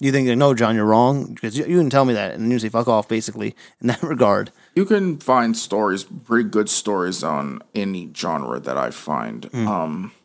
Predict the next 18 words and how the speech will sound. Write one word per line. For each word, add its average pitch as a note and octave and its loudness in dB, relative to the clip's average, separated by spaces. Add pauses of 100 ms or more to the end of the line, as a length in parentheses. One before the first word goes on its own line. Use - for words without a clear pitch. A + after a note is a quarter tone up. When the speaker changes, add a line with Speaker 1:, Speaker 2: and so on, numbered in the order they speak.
(680)
Speaker 2:
but A2+ 0
story B2 2
is G#2+ -2
definitely F#2+ -4
key E2+ -6
Speaker 1:
Yeah. A#2 2
Speaker 2:
when G2 -2
it F2+ -8
comes F2 -4
to F2+ -4
most F2 -2
movies, D2+ -8
and G#2+ -2
a A2 0 (240)
good A#2+ 2
one G2+ -8
too, F#2+ -2
Speaker 1:
Yeah. B2+ -2